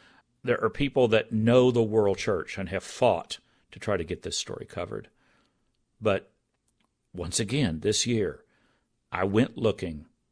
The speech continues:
for mainstream coverage of this topic related to the Christmas massacres and found it at Fox News.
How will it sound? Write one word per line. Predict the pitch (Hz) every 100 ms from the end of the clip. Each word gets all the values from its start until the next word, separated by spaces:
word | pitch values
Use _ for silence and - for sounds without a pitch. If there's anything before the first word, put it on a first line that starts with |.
| _ _ _ _ _
for | - 90
mainstream | 90 90 95 95 - 113
coverage | 113 131 95 82 - - - _ _ _ _ _ _ _ _ _ _ _ _ _ _ _
of | 98 92
this | 117
topic | - 139 127 - - - _ -
related | 95 90 90 90
to | 98
the | 101
Christmas | - 107 - -
massacres | 113 107 - - - - - _ _ _ _ _ _ _ _
and | 92
found | - 95 82
it | 87 - _
at | 101 -
Fox | - 82 - -
News. | 85 - - -